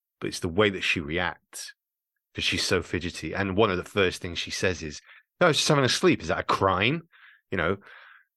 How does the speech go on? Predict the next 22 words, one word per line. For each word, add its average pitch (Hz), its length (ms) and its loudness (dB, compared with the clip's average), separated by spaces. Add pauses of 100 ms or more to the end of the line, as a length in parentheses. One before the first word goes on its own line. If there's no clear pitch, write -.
(160)
And 107 140 0
it's 139 160 2
<laughs> 110 400 2
like, - 100 -2 (720)
"Yeah, 180 560 4
I 220 80 4
think 214 200 -4
there's 95 160 0
more 107 160 4
to - 120 -6
this 107 160 2
story. 120 420 6
I'm 165 120 4
gonna, 156 260 2
I'm 190 120 -2
gonna 156 120 0
keep 113 260 0
asking 104 300 0
my 92 80 2
questions," 101 800 -2
you 101 100 -6
know, 78 180 -4